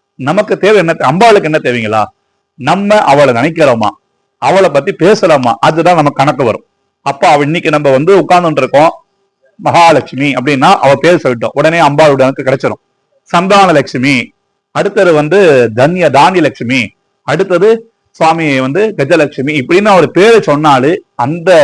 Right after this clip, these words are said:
மகாலட்சுமியுடைய அனுகிரகம் பரிபூர்ணமா கிடைச்சிரும். இப்போ பூஜை செய்யறவங்களுக்கு, நல்ல விஷயம் இருக்கிறவங்களுக்கு எல்லாம் பூஜை பண்ணுவாங்க, எதுவுமே தெரியல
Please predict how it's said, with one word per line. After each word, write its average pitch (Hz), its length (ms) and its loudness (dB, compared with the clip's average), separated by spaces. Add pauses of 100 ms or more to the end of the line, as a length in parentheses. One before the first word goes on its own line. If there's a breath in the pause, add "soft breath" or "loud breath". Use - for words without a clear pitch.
(480)
மகாலட்சுமியுடைய 156 680 0
அனுகிரகம் 151 500 -2 (160)
பரிபூர்ணமா 185 480 0
கிடைச்சிரும். 123 380 -8 (420 soft breath)
இப்போ 143 500 2
பூஜை 202 440 2
செய்யறவங்களுக்கு, 147 720 -2 (340)
நல்ல 202 340 0
விஷயம் 185 300 0
இருக்கிறவங்களுக்கு 151 540 0
எல்லாம் 180 160 2
பூஜை 190 240 2
பண்ணுவாங்க, 131 380 -2 (360)
எதுவுமே 254 440 2
தெரியல 226 500 0